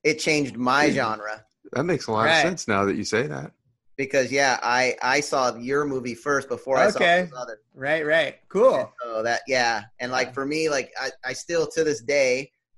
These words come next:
Speaker 1: the, the opening, the very f-, opening scene of, uh,
Speaker 2: Amen. Yeah.
Speaker 1: of the shoes crunching the rocks.
Speaker 3: Yeah, the opening's
Speaker 1: Like,
Speaker 3: pretty dope. I,
Speaker 1: that's
Speaker 3: I'm,
Speaker 1: the,
Speaker 3: I'm proud of
Speaker 1: that's
Speaker 3: that
Speaker 1: still
Speaker 3: one.
Speaker 1: the best
Speaker 2: Totally.
Speaker 1: opening to any surf film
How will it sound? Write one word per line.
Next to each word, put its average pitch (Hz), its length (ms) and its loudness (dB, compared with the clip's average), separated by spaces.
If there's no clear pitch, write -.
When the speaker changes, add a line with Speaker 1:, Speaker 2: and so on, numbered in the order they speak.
Speaker 1:
the, 120 320 0
the 123 180 -6
opening, 139 760 -2
the 127 100 -10
very 147 280 2
f-, 147 80 -12
opening 147 420 0
scene 123 600 -6
of, 120 240 0
uh, 117 40 2
Speaker 2:
Amen. 117 580 2
Yeah. 104 220 4
Speaker 1:
of - 40 -4
the 131 80 -4
shoes 147 460 -4
crunching 131 500 -2
the 117 120 -4
rocks. 117 360 2
Speaker 3:
Yeah, 180 260 6
the 180 100 -10
opening's 220 440 2
Speaker 1:
Like, - 80 -8
Speaker 3:
pretty 226 180 2
dope. 170 360 4
I, 156 160 4
Speaker 1:
that's 175 140 4
Speaker 3:
I'm, 196 160 2
Speaker 1:
the, 185 100 -4
Speaker 3:
I'm 190 160 2
proud 202 240 8
of 170 60 4
Speaker 1:
that's 160 180 6
Speaker 3:
that 190 140 6
Speaker 1:
still 175 100 6
Speaker 3:
one. 143 100 0
Speaker 1:
the - 60 -18
best 165 320 4
Speaker 2:
Totally. 160 140 6
Speaker 1:
opening 156 240 -2
to 147 120 -2
any 147 200 0
surf 143 280 -4
film 135 260 -6